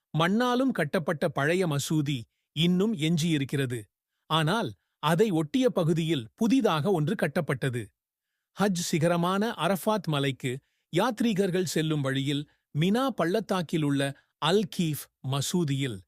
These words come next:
அராஃபத்திற்கு ஏறும்போது நபி அவர்கள் விடியல் தொழுகையை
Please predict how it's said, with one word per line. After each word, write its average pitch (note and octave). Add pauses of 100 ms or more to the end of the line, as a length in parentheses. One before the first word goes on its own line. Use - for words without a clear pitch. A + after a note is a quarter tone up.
(420)
அராஃபத்திற்கு G3
ஏறும்போது D#3 (460)
நபி F#3+
அவர்கள் E3+
விடியல் F3+
தொழுகையை C#3+